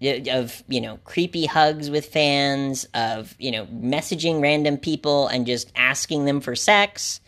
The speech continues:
Uh, you know, uh, the, the, the list is long, and I'm more than happy to go into it, again, in as much detail as any news source would like to have.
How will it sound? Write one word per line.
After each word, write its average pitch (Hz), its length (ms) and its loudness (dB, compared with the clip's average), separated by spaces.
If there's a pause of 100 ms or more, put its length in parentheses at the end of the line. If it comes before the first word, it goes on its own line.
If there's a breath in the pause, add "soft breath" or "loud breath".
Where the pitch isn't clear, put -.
(520 soft breath)
Uh, 120 800 4
you 139 140 -4
know, 117 320 -2 (100)
uh, 147 180 -2 (200)
the, 156 200 -12
the, 139 480 -10
the 165 180 0
list 220 360 2
is 156 160 0
long, 131 480 0
and 123 120 -2
I'm 135 120 2
more 170 220 4
than 170 140 2
happy 160 260 2
to 135 100 0
go 131 160 4
into 131 280 0
it, 120 240 -2 (140)
again, 131 360 -4
in 131 160 -6
as 117 300 -6
much 120 400 0
detail 151 640 2
as 113 240 -4
any 127 240 -4
news 151 260 -2
source 127 380 -4
would 113 100 -6
like 113 280 0
to - 80 -2
have. - 400 -6